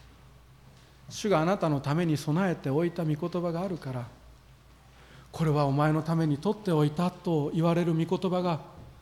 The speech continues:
もしかすると説教で語られるかもしれない。「古田博信、この御言葉を語りなさい。どうしてですか？この季節と合いませんよ。」なぜなら、これは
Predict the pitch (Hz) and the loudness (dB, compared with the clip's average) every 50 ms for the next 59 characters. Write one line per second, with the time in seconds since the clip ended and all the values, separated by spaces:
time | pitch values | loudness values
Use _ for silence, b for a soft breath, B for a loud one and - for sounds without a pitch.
0 | B B B B B 135 151 220 226 - - 254 214 - - 220 220 220 - 269 | B B B B B -2 0 0 0 0 -2 -2 -2 -2 -4 -6 -6 -6 -8 -8
1 | 302 294 - - 294 - - - 208 190 170 170 - 156 147 175 165 190 220 240 | -10 -8 -8 -8 -8 -8 -4 -2 0 0 0 0 -2 -2 -2 0 2 4 4 4
2 | 254 240 - 190 160 151 139 - 156 139 135 135 127 123 143 151 143 143 147 139 | 2 2 2 2 2 2 0 -2 -2 -2 -2 -2 -2 0 -2 -2 -2 0 0 0
3 | 143 175 170 165 139 135 - 165 165 175 175 180 175 190 180 185 196 185 190 185 | 2 2 0 0 -2 -2 -2 -2 0 0 0 0 0 -2 -2 -2 0 0 0 0
4 | 185 165 156 - 156 151 151 143 135 127 107 B B B B B 147 190 233 220 | 0 0 0 0 0 0 0 0 0 -2 -4 B B B B B 4 6 6 6
5 | - - 165 135 143 131 - - 147 131 - 165 170 185 180 - - 165 - - | 6 2 0 0 0 0 -2 -4 -4 -2 0 2 2 2 0 0 -2 -4 -2 -2
6 | 165 135 151 175 180 196 185 190 208 185 151 139 147 147 B B B B B B | 0 0 2 2 2 2 0 0 0 0 0 0 -2 -4 B B B B B B
7 | B 139 151 156 139 143 147 131 131 127 - - 139 139 131 131 139 143 131 127 | B 0 2 2 2 2 2 0 0 -2 -2 0 0 2 2 2 0 0 -2 -4